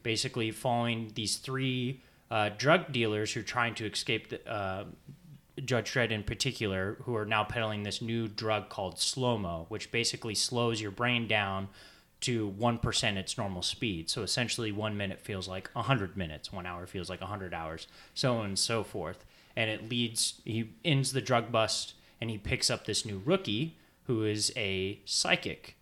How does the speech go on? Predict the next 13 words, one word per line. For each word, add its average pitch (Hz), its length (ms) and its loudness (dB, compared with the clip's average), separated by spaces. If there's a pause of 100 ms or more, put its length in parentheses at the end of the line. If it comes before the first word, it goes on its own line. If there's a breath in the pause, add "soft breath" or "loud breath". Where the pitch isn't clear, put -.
or 110 260 -2
a 104 100 -6
mutant 113 580 0
that 107 140 -4
they 107 100 -2
call, 95 460 0
where 104 320 -2
her 120 180 -4
family 120 400 0
basically 110 560 -2
grew 107 320 -2
up 98 180 0
on 98 280 0